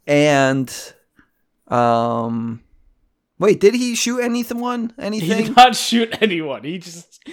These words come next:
Speaker 2: he has the guns pointed at them. "Put your guns down." They do so. He's untying everyone, including the cat, which is <laughs> kinda, like, wrapped
Speaker 1: Wait,
Speaker 2: up
Speaker 1: you
Speaker 2: in a
Speaker 1: forgot
Speaker 2: little
Speaker 1: the prank
Speaker 2: sack.
Speaker 1: phone call.
Speaker 2: He wasn't, he didn't do the prank phone call. That was the lady with the bird.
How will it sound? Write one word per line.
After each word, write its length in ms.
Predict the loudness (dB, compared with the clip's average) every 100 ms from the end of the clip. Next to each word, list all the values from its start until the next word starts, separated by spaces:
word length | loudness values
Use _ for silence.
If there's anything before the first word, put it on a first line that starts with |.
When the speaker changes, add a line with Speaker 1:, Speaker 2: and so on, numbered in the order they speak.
| -20 -10
Speaker 2:
he 120 | 0
has 200 | 4 2 2
the 80 |
guns 220 | 0 0 0
pointed 280 | -2 0
at 160 | 0 0
them. 200 | 0 0
"Put 120 | -2 -2
your 120 | 0
guns 320 | 2 2 0
down." 320 | -2 -2 0
They 160 | 2 2
do 200 | 0 -4
so. 260 | -4 -2 -2
He's 200 | -2 -4
untying 500 | -4 0 0 0 -2
everyone, 540 | -6 -6 -8 -8 -10 -16 _ _ -4
including 420 | -4 -2 -6 -4
the 80 | -6
cat, 360 | -2 0 2
which 180 | 0 0
is 220 | -2 -2
<laughs> 100 | -2 0
kinda, 260 | 0 0
like, 480 | -2 0 0 -2 -12 -18 -16 -18 0
wrapped 180 | 4 4
Speaker 1:
Wait, 80 | 4
Speaker 2:
up 120 | 2
Speaker 1:
you 80 | 2
Speaker 2:
in 60 |
a 40 | 4
Speaker 1:
forgot 100 | 4
Speaker 2:
little 120 | 2
Speaker 1:
the 40 | 4
prank 140 | 6
Speaker 2:
sack. 140 | 6 8
Speaker 1:
phone 200 | 6 4
call. 520 | 2 4 4 0 _ _ _ _
Speaker 2:
He 140 | -6 0
wasn't, 360 | 2 2 0
he 100 | -4
didn't 180 | -2 -2
do 100 | -2
the 80 | -4
prank 240 | -2 -4
phone 200 | -2 -4
call. 180 | -2 -2
That 120 | -2 -4
was 120 | -6
the 60 |
lady 240 | -4 -4 -4
with 140 | -10
the 80 | -12
bird. 360 | -10 -12 -12